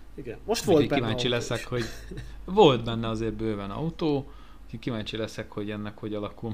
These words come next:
Speaker 2: majd a, a hallgatottsága, hogy, hogy ez egy jó irány, ö, ez a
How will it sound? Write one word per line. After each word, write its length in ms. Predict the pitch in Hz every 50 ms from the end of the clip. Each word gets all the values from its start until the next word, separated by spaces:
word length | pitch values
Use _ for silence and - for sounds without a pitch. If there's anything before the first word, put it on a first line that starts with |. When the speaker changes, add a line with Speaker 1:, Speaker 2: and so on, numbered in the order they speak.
| 95 -
Speaker 2:
majd 200 | 127 117 107 -
a, 100 | 117 - - - - - - - - - -
a 80 | -
hallgatottsága, 920 | 95 117 117 110 107 104 95 - 113 110 - - 120 113 117 113 113 117 113
hogy, 220 | 110 110 104 101 - - - - - - - -
hogy 180 | 117 113 113
ez 180 | 113 113 104 -
egy 160 | 117 110 107
jó 180 | 120 127 127 123
irány, 520 | 120 117 117 113 117 127 135 139 135 - - - - - - - - - - - - - - - - -
ö, 360 | 107 107 107 107 107 110 107 107
ez 160 | 107 104 104
a 300 | 110 110 110 110 107